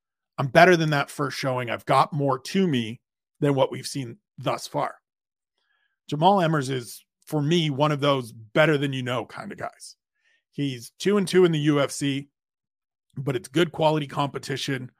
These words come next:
the whole way along. Strong outing last time against Hussein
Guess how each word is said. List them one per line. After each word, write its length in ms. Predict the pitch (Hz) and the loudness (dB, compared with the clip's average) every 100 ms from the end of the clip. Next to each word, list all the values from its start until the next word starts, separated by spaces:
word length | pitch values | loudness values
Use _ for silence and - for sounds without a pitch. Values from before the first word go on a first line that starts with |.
| _ _ _ - | _ _ _ -14
the 80 | 127 | -10
whole 240 | - 156 | 0 2
way 140 | 156 147 | 4 2
along. 440 | 131 123 117 113 _ _ _ _ _ _ _ | 2 0 0 -4 _ _ _ _ _ _ _
Strong 500 | - - 147 160 170 | -14 -2 2 4 4
outing 240 | 160 156 | 2 2
last 260 | 147 139 - | 0 -2 -2
time 320 | 135 131 131 | -4 -4 -6
against 280 | 131 123 113 | -10 -10 -10
Hussein 340 | 139 120 120 | -10 -8 -8